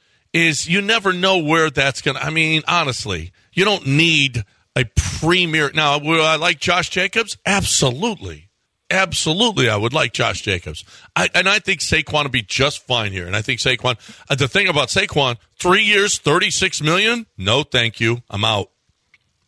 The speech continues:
That's what, that's what the rumor is on Saquon. No, thanks. No, I'm not putting three years and, and, and thirty-six million into a dude that's, that's, that's injured a lot. No, I'm sorry.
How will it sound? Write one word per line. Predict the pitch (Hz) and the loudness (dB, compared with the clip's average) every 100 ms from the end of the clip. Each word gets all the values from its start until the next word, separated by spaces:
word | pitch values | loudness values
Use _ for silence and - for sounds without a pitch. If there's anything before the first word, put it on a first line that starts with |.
| _ _ _ | _ _ _
That's | 135 170 - | 2 2 2
what, | 156 - | 0 2
that's | 170 190 | 0 0
what | 170 160 | -2 -2
the | 135 123 117 | 0 0 0
rumor | 110 131 135 98 82 | 2 2 2 -4 -4
is | 80 - | -6 -4
on | 101 95 | -2 0
Saquon. | - 98 - 76 - _ _ _ _ | 0 -2 -2 -10 -12 _ _ _ _
No, | 117 123 139 | 0 2 2
thanks. | - 98 98 - - - _ _ _ _ - _ _ - | 0 -2 -2 -6 -10 -14 _ _ _ _ -20 _ _ 0
No, | 110 104 | 2 2
I'm | |
not | 156 156 | 0 2
putting | 185 151 | 0 0
three | - 147 147 | -2 0 2
years | 131 135 123 | 2 2 0
and, | 120 113 | -2 0
and, | 120 110 - - - | -2 -2 -8 -20 -4
and | 117 | -2
thirty-six | - 139 123 135 123 120 | 0 0 0 -2 -4 -2
million | 123 117 113 | 0 0 0
into | 120 107 110 | -2 0 0
a | |
dude | 107 135 143 131 | 2 0 0 0
that's, | 135 - - | -2 -2 -6
that's, | 151 147 - | -4 -4 -6
that's | - 143 - - | -6 -6 -6 -4
injured | 190 254 - 127 | -2 0 0 -2
a | |
lot. | 87 80 67 _ _ _ _ _ _ _ _ - | -2 -6 -12 _ _ _ _ _ _ _ _ -2
No, | 190 131 | 0 0
I'm | 90 | 0
sorry. | - 160 107 73 | -2 0 -2 -4